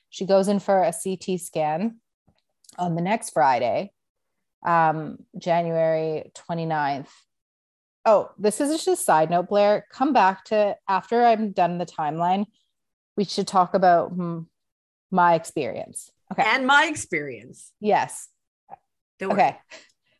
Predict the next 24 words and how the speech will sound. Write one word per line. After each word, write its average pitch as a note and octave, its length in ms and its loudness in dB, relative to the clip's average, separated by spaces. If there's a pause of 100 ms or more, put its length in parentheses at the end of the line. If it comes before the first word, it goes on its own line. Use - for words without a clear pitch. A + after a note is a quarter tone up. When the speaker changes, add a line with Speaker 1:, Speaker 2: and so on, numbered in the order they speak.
Speaker 1:
It's - 80 -6
a D4 40 4
little B3 180 6
cliffhanger E3+ 840 0
that D#3 120 -4
you D#3+ 100 -4
can E3 120 -12
just D#3+ 180 -10
listen D3+ 240 -10
to - 160 -14
me D3+ 160 -8
speak - 340 -10
for F3 100 -8
the D#3+ 80 -8
next D#3 240 -6
little D3 180 -4
bit, D3+ 160 -6
and E3 100 -10
then D#3+ 80 -8
we'll D3+ 80 -8
come E3+ 180 -10
back C3 260 -6
to - 120 -8
it. - 100 -8